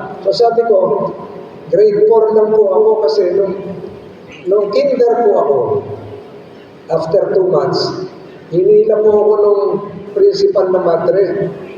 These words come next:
Nilipat ako doon sa kabilang classroom. Hinahanap ako ng mga kaeskwela ko. Nilagay ako sa grade one.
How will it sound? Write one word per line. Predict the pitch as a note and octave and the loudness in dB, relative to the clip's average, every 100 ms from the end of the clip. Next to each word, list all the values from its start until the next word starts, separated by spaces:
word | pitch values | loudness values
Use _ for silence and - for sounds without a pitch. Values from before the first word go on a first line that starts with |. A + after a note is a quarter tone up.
| - | -4
Nilipat | E3+ F#3+ F#3 F#3+ | 2 2 2 2
ako | F3+ F3+ F3+ | 2 0 0
doon | F3+ | -2
sa | - E3+ F3 | 0 -2 0
kabilang | E3+ E3 E3 E3 | 0 0 0 2
classroom. | D3 - A3 E3+ F#3 - E3+ F3 - - - - C#3+ | 0 0 2 2 2 -2 -2 -4 -6 -14 -18 -8 -2
Hinahanap | D#3+ E3 F3 F3 - | 0 0 0 0 0
ako | F3 F3+ | 0 0
ng | F3 F3 | 0 0
mga | F3+ F3 F3 | 0 0 0
kaeskwela | - - E3+ E3+ D3 | -4 0 0 2 2
ko. | D3 C#3+ D3 C#3+ - - - - - E3 | 2 2 0 -2 -6 -18 -20 -20 -10 -2
Nilagay | G3 G3+ G3 F#3+ | 0 2 2 2
ako | F3 | 0
sa | - - | 0 0
grade | D3+ D3 D3 C#3+ | 2 2 2 2
one. | D3 C#3+ | 2 0